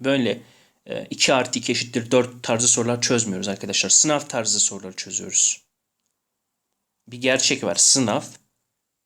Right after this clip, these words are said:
e, öyle iki artı iki eşittir dört tarzı olmuyor. Size sınav tarzı soruların çözümlerini sunuyorum.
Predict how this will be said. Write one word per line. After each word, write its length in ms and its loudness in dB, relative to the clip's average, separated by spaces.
e, 40 -16
öyle 380 4
iki 260 0
artı 240 -2
iki 100 -2
eşittir 440 -2
dört 260 2
tarzı 320 0
olmuyor. 520 -4
Size 500 2
sınav 400 2
tarzı 240 0
soruların 360 0
çözümlerini 520 -4
sunuyorum. 480 2